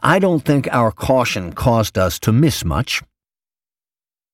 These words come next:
Now, as discussed previously, investors' optimism has deflated a bit.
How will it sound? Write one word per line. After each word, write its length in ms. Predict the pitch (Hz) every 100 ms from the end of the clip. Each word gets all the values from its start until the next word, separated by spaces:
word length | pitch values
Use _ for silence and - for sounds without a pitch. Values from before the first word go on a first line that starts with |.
| _ _ -
Now, 340 | 175 170 95 -
as 200 | 143 143
discussed 500 | 131 - 196 175 -
previously, 640 | 190 185 135 117 120 104 135
investors' 640 | 135 127 190 - 180 139 -
optimism 640 | 147 135 139 135 131 147
has 300 | 120 120 120
deflated 600 | - 123 - 185 165 113
a 60 | 101
bit. 200 | 110